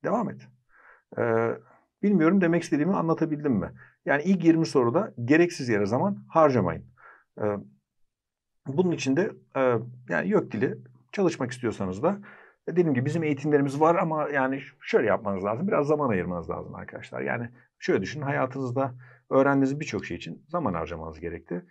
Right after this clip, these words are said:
Dil, e, öğrenimi de şu an için, e, çok aşırı derecede kısaltılabilmiş değil. Yani mevcut teknolojiler henüz buna el vermiyor. İleride el verirse tabii ki benim fikrim değişir. Ama şu anda buna vakit ayırmanız gerekiyor. Yani çok kısa sürede olacak iş değil. Yani şimdi biz size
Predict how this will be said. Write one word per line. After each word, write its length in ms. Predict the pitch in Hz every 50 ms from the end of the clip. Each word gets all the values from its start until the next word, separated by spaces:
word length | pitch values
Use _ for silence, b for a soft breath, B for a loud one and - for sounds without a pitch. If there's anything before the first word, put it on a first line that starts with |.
| b b b b - 139 135
Dil, 240 | 175 185 170 160
e, 300 | - 139 120 120 117 113
öğrenimi 500 | 113 131 117 110 113 113 101 104 101 110
de 60 | - 156
şu 160 | - - 156
an 140 | 135 127 123
için, 260 | 123 123 147 143 143 B B B B B B B B _ - -
e, 60 | - 123 123 - - - - - _ -
çok 340 | - - 175 - - - 151
aşırı 300 | 131 - - 156 151 147
derecede 320 | 147 135 131 131 143 143
kısaltılabilmiş 1040 | - - 120 - 143 139 135 131 - 147 139 131 123 120 131 127 131 143 - - -
değil. 240 | 143 131 113 95 90
Yani 200 | 104 98 101 113
mevcut 300 | 123 131 127 135 127 123
teknolojiler 460 | 127 120 123 120 113 117 113 131 127
henüz 240 | 120 131 123 110 113
buna 120 | 120 123
el 160 | 131 127 117
vermiyor. 320 | 117 117 101 90 85 110 139
İleride 320 | 127 110 - - - 147
el 140 | 139 - 117
verirse 480 | 120 113 104 92 - - 147 147 - -
tabii 200 | - 120 113 113
ki 80 | 110 -
benim 160 | 131 120 113
fikrim 340 | - 131 123 - 117 113 127
değişir. 380 | 135 113 - - 160 - - b b b b b b
Ama 120 | 214 214 190
şu 160 | - 240 208
anda 320 | 147 147 175 220 202 190
buna 260 | - 196 202 240 240
vakit 220 | 240 233 233 - 269
ayırmanız 340 | 226 - 117 95 90 85 87
gerekiyor. 360 | - - - 127 - 139 147
Yani 100 | 147 123
çok 160 | - 185 190
kısa 180 | - - 196 190
sürede 240 | - 190 180 170
olacak 240 | 175 170 165 180 175
iş 160 | - - -
değil. 220 | - 127 101 - - b b b b b b b b b b -
Yani 160 | 175 170 151
şimdi 220 | - - 190 180
biz 80 | 175 -
size 360 | - 180 160 175 170 165